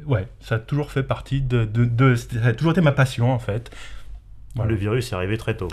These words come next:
Speaker 1: Arrivé très tôt, oui. Euh, par contre, euh, pourquoi, d'où il vient, euh, je, je, je saurais pas te dire, parce que, euh, j'ai une famille qui est, euh,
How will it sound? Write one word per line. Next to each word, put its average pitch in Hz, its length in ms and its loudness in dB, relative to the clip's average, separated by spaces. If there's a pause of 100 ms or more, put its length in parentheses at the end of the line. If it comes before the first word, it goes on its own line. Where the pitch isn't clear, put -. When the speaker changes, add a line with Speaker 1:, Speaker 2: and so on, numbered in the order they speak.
(280)
Speaker 1:
Arrivé 135 280 4
très 160 200 2
tôt, 131 360 4
oui. 110 380 0
Euh, 104 420 0
par 117 220 -4
contre, - 320 -2
euh, 104 200 -2 (520)
pourquoi, 127 500 0
d'où 139 300 4
il 127 80 4
vient, 131 480 2
euh, 104 640 0
je, 107 880 -4 (140)
je, 117 180 -12
je 120 100 -14
saurais 107 220 -4
pas 131 140 -4
te 117 60 -4
dire, 107 360 -4
parce - 260 -6
que, - 120 -8
euh, 113 360 -2 (480)
j'ai - 140 -6
une 110 120 0
famille 113 280 -2
qui 117 240 -4
est, 101 60 -4
euh, 98 560 -4